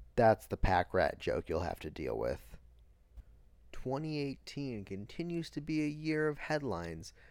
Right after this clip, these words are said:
that I never once guessed I would read until this year. Researchers in Amsterdam found two pages of writing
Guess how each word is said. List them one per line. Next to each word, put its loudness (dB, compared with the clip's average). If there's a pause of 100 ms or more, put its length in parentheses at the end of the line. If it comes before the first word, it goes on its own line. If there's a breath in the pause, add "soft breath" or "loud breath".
(140 soft breath)
that -2
I -2
never 0
once 0
guessed 2
I 0
would -2
read -2
until 2
this -2
year. 0 (880 soft breath)
Researchers 0
in -2
Amsterdam -2 (260 loud breath)
found 2
two -2
pages 4
of -2
writing 2